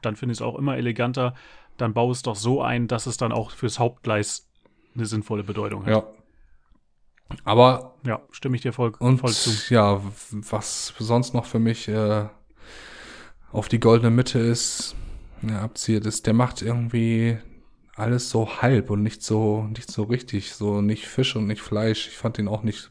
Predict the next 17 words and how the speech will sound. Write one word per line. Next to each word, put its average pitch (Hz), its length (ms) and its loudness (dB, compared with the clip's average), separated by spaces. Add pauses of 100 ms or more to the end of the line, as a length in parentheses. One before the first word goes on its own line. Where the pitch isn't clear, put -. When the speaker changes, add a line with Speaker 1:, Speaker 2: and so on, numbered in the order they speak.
(100)
Speaker 2:
besonders 107 480 -2
lustig, 127 460 0
ich - 60 -18
fand, 104 160 -6
das 110 140 -6
war 104 120 -2
keine 104 220 -4
Komödie, 120 560 0 (440)
es - 140 -16
war 107 120 2
kein 110 180 -2
Actionfilm. 113 680 0 (640)
Spannung 113 580 6
war, 101 400 4
ja, 95 480 0
war 101 120 2
okay, 107 440 2